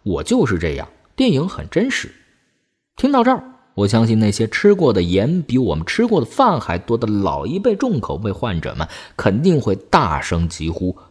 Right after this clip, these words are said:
：“江河日下，人心不古啊！”现如今啊，低欲望社会的蔓延就像瘟疫一样，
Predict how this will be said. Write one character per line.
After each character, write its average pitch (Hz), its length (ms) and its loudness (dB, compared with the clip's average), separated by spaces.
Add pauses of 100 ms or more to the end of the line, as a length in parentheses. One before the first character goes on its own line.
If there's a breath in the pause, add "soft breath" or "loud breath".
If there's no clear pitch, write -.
：“江 123 280 4
河 76 240 -4
日 71 180 -6
下， - 260 -10
人 98 240 0
心 95 180 -2
不 85 140 -4
古 - 300 -12
啊！” - 120 -8 (200)
现 156 200 4
如 120 220 2
今 131 200 -2
啊， 104 220 -6 (120)
低 185 240 0
欲 160 160 2
望 107 280 0
社 95 240 -4
会 85 200 -8
的 76 80 -8
蔓 104 280 -4
延 85 240 -4 (220)
就 - 180 -2
像 - 220 -10
瘟 196 140 0
疫 240 260 0
一 92 180 -4
样， 123 140 -10